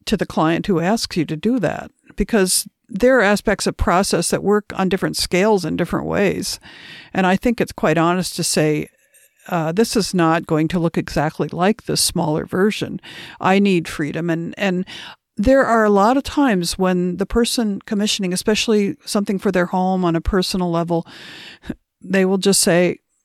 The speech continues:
you know, "I like your work. I trust what you do. I have some colors in mind, but, or a size, but go for it," you know? <laughs> And then those are, those are really nice because then you, you could just be yourself. And,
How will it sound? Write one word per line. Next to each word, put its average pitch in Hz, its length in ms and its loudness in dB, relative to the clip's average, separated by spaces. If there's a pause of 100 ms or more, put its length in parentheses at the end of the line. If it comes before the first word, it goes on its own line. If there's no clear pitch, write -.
(160)
you 185 100 -2
know, 170 280 0
"I 190 100 0
like 170 240 2
your 170 80 2
work. 202 460 0 (160)
I 165 100 0
trust - 400 -2
what - 100 -2
you 185 80 -2
do. 220 440 0
I 180 100 -2
have 165 220 0
some 175 160 -2
colors 180 420 2
in 185 120 2
mind, 180 400 2
but, 165 220 0 (340)
or 180 100 2
a 170 60 0
size, 165 540 2 (1300)
but - 320 -2
go 165 180 -2
for - 260 -4
it," - 120 -8
you 185 80 -2
know? 175 180 -2
<laughs> - 80 0
And 202 120 4
then 196 140 4
those 214 220 4
are, 180 160 2
those 190 200 4
are 175 80 4
really 160 220 2
nice - 380 -4
because 180 300 -2
then 165 180 0
you, 160 140 -4 (840)
you 370 100 0
could - 140 -10
just 349 200 0
be 170 100 4
yourself. 160 600 0 (880)
And, 214 480 2